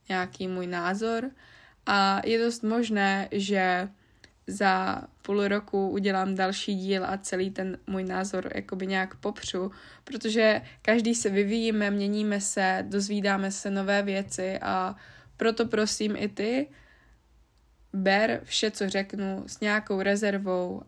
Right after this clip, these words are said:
a udělej si o tom research a zjisti, jestli se s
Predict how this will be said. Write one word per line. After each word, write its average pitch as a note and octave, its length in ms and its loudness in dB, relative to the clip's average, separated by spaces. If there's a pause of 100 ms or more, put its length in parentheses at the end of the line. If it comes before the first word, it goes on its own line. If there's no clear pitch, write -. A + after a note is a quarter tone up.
a F#3+ 300 2
udělej G3+ 420 0
si G3 240 -4
o F#3+ 100 -4
tom F#3 420 -4 (520)
research F#3+ 720 -4 (140)
a F3+ 480 -4 (140)
zjisti, F#3+ 680 -4 (420)
jestli G3 240 -4
se G3 200 -4
s - 200 -6